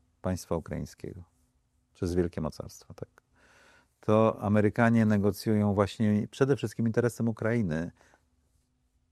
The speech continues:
ten nowy deal z Rosją, nie swoje-, nie swoimi,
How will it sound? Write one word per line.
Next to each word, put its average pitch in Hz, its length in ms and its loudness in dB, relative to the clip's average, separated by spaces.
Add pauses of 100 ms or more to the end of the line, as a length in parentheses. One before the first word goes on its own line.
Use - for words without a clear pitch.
(140)
ten 90 220 0
nowy 90 240 0
deal 80 240 -8
z - 40 -14
Rosją, 82 340 -6
nie 170 120 -2
swoje-, 73 360 -4
nie 147 140 -4
swoimi, 71 540 -8